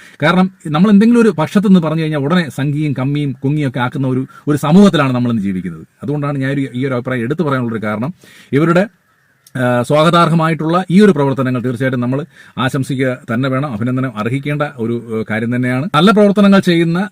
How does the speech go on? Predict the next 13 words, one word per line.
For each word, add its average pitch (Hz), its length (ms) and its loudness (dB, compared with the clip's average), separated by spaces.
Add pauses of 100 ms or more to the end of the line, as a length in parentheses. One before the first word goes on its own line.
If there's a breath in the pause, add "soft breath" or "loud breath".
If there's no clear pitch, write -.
(100)
ആ, 151 80 -4
സംഘടനകൾ 170 640 0 (120)
ഏതായിരുന്നാലും 147 840 2
സമൂഹം 143 400 -2 (100)
അവരോടൊപ്പം 131 560 -2
നിൽക്കും. 147 300 -4
അവരുടെ 120 220 -2
നല്ല 120 240 0
പ്രവർത്തനങ്ങളെ 143 680 -2
നമ്മൾ 135 340 -2 (280 soft breath)
അഭിനന്ദിക്കുക 147 640 0
തന്നെ 180 120 8
ചെയ്യും. 107 220 -2